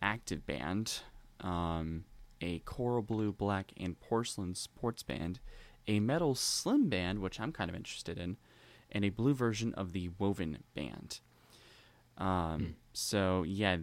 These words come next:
Speaker 1: these, this looks really nice. Um, obviously the actual, <laughs> the watch itself really hasn't changed much from the previous model, but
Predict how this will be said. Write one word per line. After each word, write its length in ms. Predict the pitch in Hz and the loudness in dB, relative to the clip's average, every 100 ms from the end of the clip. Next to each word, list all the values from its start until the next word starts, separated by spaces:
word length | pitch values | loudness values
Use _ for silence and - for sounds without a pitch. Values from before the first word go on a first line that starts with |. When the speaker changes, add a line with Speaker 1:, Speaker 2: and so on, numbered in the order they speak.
| 90 | 0
Speaker 1:
these, 280 | 123 156 - | -2 -2 -4
this 260 | 135 - | -2 -2
looks 260 | 160 - 110 | -2 -4 -6
really 320 | 104 123 143 | -2 0 2
nice. 640 | 107 90 101 113 - - - | 2 2 0 -2 -6 -8 -4
Um, 460 | 98 92 90 87 - | 0 2 2 0 0
obviously 540 | 104 123 123 - 120 104 | 2 2 0 -2 -2 -2
the 340 | 101 95 90 | -2 -2 -2
actual, 680 | 92 110 - 104 95 90 90 - - - | -2 -4 -6 -4 -2 -2 -4 -10 -18 -18
<laughs> 280 | - - - | -20 -12 -6
the 80 | |
watch 320 | 92 92 98 - | 0 0 0 -4
itself 400 | - - 98 - | -6 0 0 0
really 180 | 104 98 | -2 0
hasn't 220 | 95 98 | 0 0
changed 380 | - 104 98 - | -8 -6 -6 -4
much 640 | 92 87 87 82 - - - - - - | -6 -2 -2 -4 -6 -6 -8 -20 -20 -20
from 260 | - 92 | -6 -4
the 80 | 80 | -4
previous 500 | - 101 90 87 - | -6 -6 -2 -4 -4
model, 320 | 82 85 82 - - | -4 -4 -4 -8 2
but 220 | 156 - | 2 2